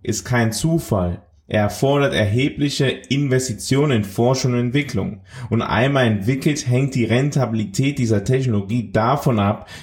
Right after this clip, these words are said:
wie groß der Marktanteil ist, den sie sich sichern können. China wird alsbald voraussichtlich der größte Markt der Welt sein. Ein Status, den es in Bezug auf die Kaufkraftparität, wie zuvor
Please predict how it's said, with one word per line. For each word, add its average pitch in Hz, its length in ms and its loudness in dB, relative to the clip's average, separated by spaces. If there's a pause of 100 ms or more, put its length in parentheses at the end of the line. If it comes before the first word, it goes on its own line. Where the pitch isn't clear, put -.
wie 110 120 0
groß 135 260 0
der 110 140 2
Marktanteil 110 920 2
ist, 147 400 -2 (320)
den 123 220 2
sie 110 120 0
sich 110 260 -2
sichern 123 340 2
können. 92 440 -2 (420)
China 156 320 2
wird 120 240 -2
alsbald 110 1040 0
voraussichtlich 135 880 0
der 101 140 0
größte 135 600 0
Markt 110 540 0
der 110 200 2
Welt 104 380 0
sein. 95 440 0 (180)
Ein 110 220 0
Status, 139 840 -2 (420)
den 117 160 2
es 117 100 -2
in 107 280 0
Bezug 143 680 -2
auf 101 140 2
die 101 140 -4
Kaufkraftparität, 113 1200 0 (260)
wie 101 140 -6
zuvor 110 580 0